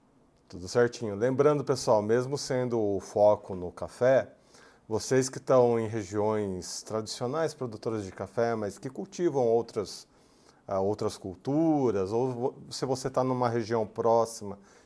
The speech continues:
e quer saber também da sua cidade, da sua região, o chat tá aberto. Comenta aqui no chat,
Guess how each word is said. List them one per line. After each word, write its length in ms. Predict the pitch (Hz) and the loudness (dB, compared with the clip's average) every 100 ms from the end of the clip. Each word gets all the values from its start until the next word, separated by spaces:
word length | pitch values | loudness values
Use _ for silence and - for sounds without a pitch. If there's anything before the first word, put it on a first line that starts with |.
| _ 143 | _ -10
e 80 | |
quer 260 | 131 127 110 | -2 2 2
saber 440 | - 101 90 104 | 2 -2 2 0
também 400 | 101 92 92 107 | 0 -6 -2 -2
da 120 | 98 87 | -2 -6
sua 160 | 104 | -6
cidade, 440 | 92 - 104 107 92 | -8 -2 2 2 0
da 60 | |
sua 160 | - 95 | -8 -8
região, 440 | 92 104 131 131 - - - _ - | -4 2 2 2 -6 -20 -20 _ -4
o 100 | 233 | -2
chat 460 | - 147 135 139 147 | 4 8 8 8 6
tá 180 | 156 | 8
aberto. 540 | 151 117 107 95 - _ _ _ - | 8 8 4 2 -4 _ _ _ -12
Comenta 480 | 107 98 117 131 127 | -8 -4 -2 -2 -4
aqui 160 | 117 | -4
no 120 | 104 87 | -10 -8
chat, 560 | - 113 117 110 - | 0 2 2 0 -8